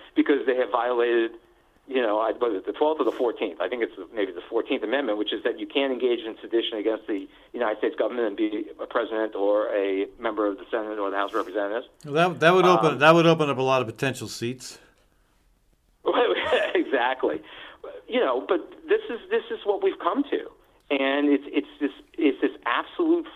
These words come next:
Speaker 1: fear these Republicans have that, "Oh my God, Trump might tweet badly about me, and then I'm gonna have to run against somebody who's a member of the Proud Boys or QAnon,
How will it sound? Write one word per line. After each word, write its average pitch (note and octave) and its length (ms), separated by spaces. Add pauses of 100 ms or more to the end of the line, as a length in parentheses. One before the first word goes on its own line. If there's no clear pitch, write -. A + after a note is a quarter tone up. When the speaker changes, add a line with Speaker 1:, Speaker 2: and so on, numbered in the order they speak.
Speaker 1:
fear F3+ 460 (300)
these B2 180
Republicans D3 520
have F3+ 240
that, G#2+ 180 (440)
"Oh D3 140
my D#3 140
God, D#3+ 340 (440)
Trump E3 340
might C#3 300 (280)
tweet A3 320 (320)
badly D3+ 340
about G2+ 320
me, A#2+ 160
and A#2+ 200
then C3 260
I'm D3+ 100
gonna C#3+ 100
have C#3 140
to C#3 60
run C#3 180
against B2+ 300
somebody C3 400
who's A#2 240
a B2+ 180
member C3 280
of A#2 60
the A2+ 60
Proud D3 320
Boys E2+ 280
or G2+ 100
QAnon, E3 420